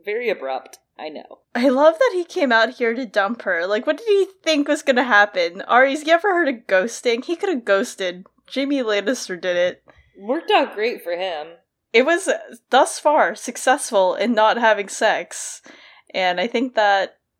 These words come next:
Speaker 2: Ari Zocard wanted to get fucked just like he wanted to die. I think we might have discussed this element before in Ariane's chapters, but it is really interesting again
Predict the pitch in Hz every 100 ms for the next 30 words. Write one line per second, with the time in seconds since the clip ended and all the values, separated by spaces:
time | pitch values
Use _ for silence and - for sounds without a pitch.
0 | _ _ _ _ _ _ _ _ _ _
1 | _ _ _ _ _ _ _ 202 214 277
2 | 233 233 220 190 185 185 185 - 196 190
3 | - 180 190 - - 233 208 202 202 185
4 | 185 185 - 180 185 180 185 - - -
5 | - - - _ _ _ _ 240 277 381
6 | 392 403 392 302 240 233 233 247 - 202
7 | 202 - - 196 196 - 196 196 185 185
8 | 190 - 185 185 185 - 185 185 185 180
9 | 185 - - 220 180 180 180 180 190 202
10 | 190 190 - 196 202 214 190 185 175 196
11 | 196 - 185 175 170 165 165 175